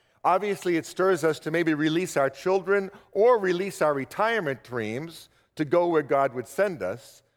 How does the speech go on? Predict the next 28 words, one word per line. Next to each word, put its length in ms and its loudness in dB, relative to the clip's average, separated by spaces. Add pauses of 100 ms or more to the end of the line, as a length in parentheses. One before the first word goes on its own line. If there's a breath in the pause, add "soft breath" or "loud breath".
(240)
But 140 0
what 200 2
do 80 -8
we 120 -6
do 200 -4
with 180 2
it 140 0 (100)
right 300 -2
now 440 -2 (520)
as 200 0
we 140 -6
face 540 -2 (100)
a 80 0
task 540 -2 (120)
unfinished, 800 -4 (340)
the 120 -6
opening 460 -2
song? 580 0 (560)
It 160 2
obviously, 800 0
as 340 0
that 180 2
song 320 0
reminded 480 -2
us, 160 -4
it 160 -10
drives 420 -2
us 280 -4